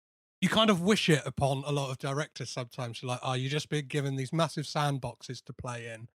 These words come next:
and you've kind of, you've almost, like, lost yourself." Whereas, like, yeah, where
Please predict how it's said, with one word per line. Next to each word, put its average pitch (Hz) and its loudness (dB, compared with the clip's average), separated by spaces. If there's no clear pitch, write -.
and 117 -6
you've 117 -4
kind 120 0
of, 113 -6
you've 135 -8
almost, 127 -2
like, 131 -6
lost 131 -2
yourself." 113 -6
Whereas, 117 -8
like, 120 -6
yeah, 143 4
where 127 2